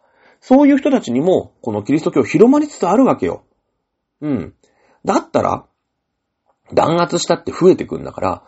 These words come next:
逆に宗教の力で国を一つにまとめたら、ローマ帝国また強くなるんじゃない？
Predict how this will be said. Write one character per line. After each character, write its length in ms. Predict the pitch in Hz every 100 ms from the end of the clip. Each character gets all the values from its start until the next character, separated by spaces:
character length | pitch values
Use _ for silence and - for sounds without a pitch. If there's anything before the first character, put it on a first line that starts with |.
| _ _ _
逆 340 | 120 165 185 285
に 120 | 294
宗 320 | - 285 320
教 180 | - 98
の 80 | 92
力 320 | - 139 120
で 320 | 117 120 - _ _ _ _ _
国 300 | 156 196 247
を 120 | 226
一 240 | - 302
つ 100 | -
に 100 | 101
ま 220 | 82 -
と 140 | 113 269
め 120 | 294
た 120 | 277
ら、 180 | - - _ _ _ -
ロ 200 | 110 208
ー 40 |
マ 120 | 254
帝 200 | 262 302
国 260 | 285 - 113
ま 220 | 101 151
た 140 | 240 302
強 320 | - 240 320
く 100 | 330
な 100 | 294
る 120 | 285
ん 40 | 269
じ 80 |
ゃ 40 | 247
な 120 | 247
い？ 100 | 262